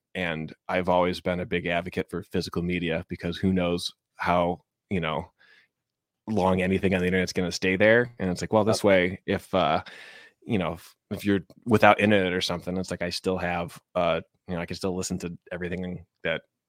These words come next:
Speaker 1: I've got. So, and like I said, it was a good way to discover music at that time when it was just before, you know, the algorithm really took over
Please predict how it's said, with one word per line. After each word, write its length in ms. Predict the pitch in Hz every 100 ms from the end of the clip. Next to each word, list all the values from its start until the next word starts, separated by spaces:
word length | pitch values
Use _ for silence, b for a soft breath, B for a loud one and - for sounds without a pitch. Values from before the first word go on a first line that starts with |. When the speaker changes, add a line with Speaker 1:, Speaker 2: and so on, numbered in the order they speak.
| _
Speaker 1:
I've 140 | 90 82
got. 380 | 90 87 - -
So, 360 | 87 76 87 -
and 220 | 92 90
like 100 | 87
I 60 | 90
said, 160 | 104
it 40 | 90
was 100 | 87
a 20 |
good 100 | 85 90
way 80 | 85
to 60 |
discover 380 | 87 - 90 87
music 460 | 82 90 85 - -
at 120 | 90 85
that 180 | 82
time 480 | - 90 85 85 85 _ -
when 140 | 87
it 40 | 80
was 120 | 90
just 380 | 82 90 90 -
before, 560 | 85 95 87 85 87 _ _
you 80 | 101
know, 100 | 87
the 140 | - 87
algorithm 520 | 90 95 90 87 92
really 280 | 92 87 82
took 200 | 85 82
over 400 | 90 - 65